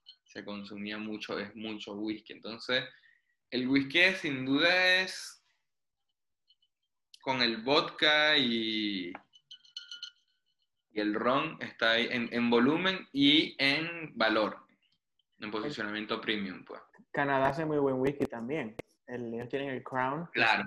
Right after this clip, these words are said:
Speaker 2: se mueve súper, súper, súper bien
Speaker 1: Por
Speaker 2: en el mu-,
Speaker 1: supuesto.
Speaker 2: mercado mundial.
Speaker 1: En la época, en la época de la prohibición en Estados Unidos, lo que se bebía aquí era whisky canadiense, pues, porque Canadá seguía produciendo y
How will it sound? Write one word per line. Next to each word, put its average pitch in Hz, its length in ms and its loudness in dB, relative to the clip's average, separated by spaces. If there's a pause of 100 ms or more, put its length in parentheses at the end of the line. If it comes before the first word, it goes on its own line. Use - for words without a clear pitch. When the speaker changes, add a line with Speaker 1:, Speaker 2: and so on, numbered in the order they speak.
Speaker 2:
se 127 60 -14
mueve 127 360 -2 (300)
súper, 143 360 0
súper, 131 500 -4 (680)
súper 131 340 -2
bien 127 180 0
Speaker 1:
Por 139 80 -4
Speaker 2:
en 135 80 -6
el 127 60 -4
mu-, 127 60 -4
Speaker 1:
supuesto. 127 200 0
Speaker 2:
mercado 131 340 0
mundial. 135 340 2
Speaker 1:
En 131 100 6
la 131 200 6
época, 156 520 4
en 135 160 4
la 127 180 6
época 147 300 4
de 156 80 6
la 151 160 4
prohibición 143 880 2
en 113 100 -6
Estados 113 460 0
Unidos, 139 480 0 (840)
lo 120 140 4
que 113 80 -2
se 113 160 -2
bebía 104 320 2
aquí 117 220 -2
era 135 160 2
whisky 147 280 0
canadiense, 113 640 0
pues, - 220 -10 (380)
porque 104 260 -4
Canadá 104 340 -2
seguía 123 320 2
produciendo 117 640 -2
y 147 220 2